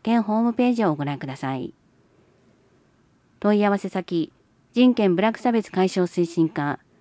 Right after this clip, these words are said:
男女共同参画係、急発進零九七四二二の一零三九、内線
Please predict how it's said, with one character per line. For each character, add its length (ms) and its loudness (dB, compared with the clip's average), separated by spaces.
男 220 4
女 120 -2
共 220 2
同 180 2
参 200 0
画 120 -4
係、 600 -2
急 140 2
発 200 0
進 340 -4
零 200 0
九 220 0
七 240 2
四 300 2
二 220 4
二 240 4
の 300 0
一 240 0
零 180 4
三 240 0
九、 380 -4
内 160 2
線 360 0